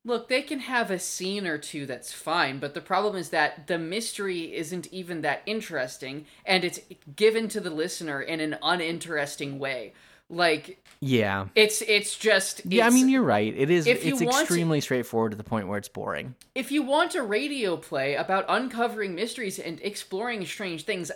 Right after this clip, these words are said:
Speaker 1: I could give you at least five off the fucking dome that do everything they do better and with more feminism than Limetown does.
Speaker 2: Well,
Speaker 1: Like,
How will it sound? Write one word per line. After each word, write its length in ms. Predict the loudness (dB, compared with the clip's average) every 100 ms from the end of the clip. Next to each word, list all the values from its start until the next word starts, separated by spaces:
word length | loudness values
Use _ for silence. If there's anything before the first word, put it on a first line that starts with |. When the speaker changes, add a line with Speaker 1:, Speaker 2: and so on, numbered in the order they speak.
| 4
Speaker 1:
I 100 | 4
could 240 | 2 -8
give 200 | -8 -6
you 180 | -6 -4
at 200 | -4 -4
least 300 | -8 -8 -12 -16
five 580 | _ -6 0 0 -2 -10 -18 -14 4
off 300 | 6 6 2
the 80 |
fucking 440 | -2 -2 -2 -4 -6
dome 320 | -4 -4 -4 -10 _
that 140 | -6
do 140 | -4 -2
everything 540 | 4 4 2 -4 -4
they 120 | -2 -2
do 220 | -2 -4
better 420 | 2 4 6 4
and 340 | 2 0 -2
with 280 | -2 -4 -4
more 400 | -4 0 2 2
feminism 840 | 0 0 2 2 0 -2 -4 -6 -10
than 280 | -6 -2 0
Limetown 600 | 2 0 0 -2 -2 -2 -4
does. 380 | -6 -6 -12 -18 -20 -12 2
Speaker 2:
Well, 100 | 6
Speaker 1:
Like, 220 | 6 4